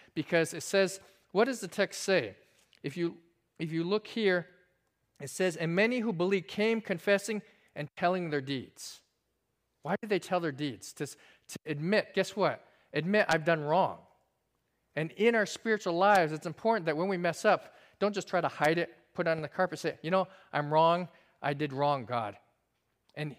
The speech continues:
he's often forgiven us. We sometimes say, "Please forgive me." He has forgiven us. But when we confess and to come back into a right relationship with God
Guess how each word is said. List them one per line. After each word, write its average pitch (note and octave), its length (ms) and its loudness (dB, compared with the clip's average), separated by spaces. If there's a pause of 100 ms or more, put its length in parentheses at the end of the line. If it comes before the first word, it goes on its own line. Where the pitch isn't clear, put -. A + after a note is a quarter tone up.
he's - 280 -8
often F#3+ 360 0
forgiven F3+ 360 -2
us. D3 140 -6
We E3+ 180 4
sometimes F3 320 -4
say, E3 140 -4
"Please E3+ 240 -2
forgive D3+ 300 -4
me." C3 180 -8 (100)
He D3+ 140 -6
has F3+ 240 2
forgiven D3 400 -6
us. B2 120 -12 (280)
But D#3 100 0
when E3+ 160 -2
we E3+ 80 0
confess D#3 640 0 (340)
and C#3+ 140 -4
to - 80 -12
come E3+ 220 -4
back F3+ 200 4
into E3+ 140 -2
a C3+ 80 0
right D#3 260 4
relationship E3 640 -2
with B2+ 140 -8
God B2+ 320 0